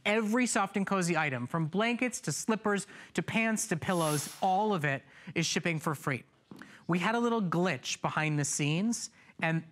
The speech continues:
it didn't actually happen last night during our launch or in the morning, early morning hours. If you paid shipping and handling, and over nineteen thousand people did,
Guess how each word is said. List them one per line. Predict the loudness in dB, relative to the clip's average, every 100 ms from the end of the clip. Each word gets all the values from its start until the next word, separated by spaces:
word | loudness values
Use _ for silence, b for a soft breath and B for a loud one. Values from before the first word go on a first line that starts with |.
| -6
it | 0
didn't | 2 2
actually | 0 -2 -2
happen | -2 -2 -2 -2
last | 0 0 0
night | 0
during | 0 0 0
our | 0
launch | 0 0 -2 -2
or | -2 0
in | 2
the | 2
morning, | 2 0 0
early | 2 2
morning | 2 2 0
hours. | 0 -4 -12 -16 B B B 2
If | 4
you | 6 6 4
paid | 4 2 2 2
shipping | 0 2 2
and | 2
handling, | 2 2 2
and | 2
over | 2 2
nineteen | 4 4 2 -2 0 2 4 2 -4 -2
thousand | 2 2 2 2 2 2
people | 2 0 0 0
did, | 0 0 0 -4 -10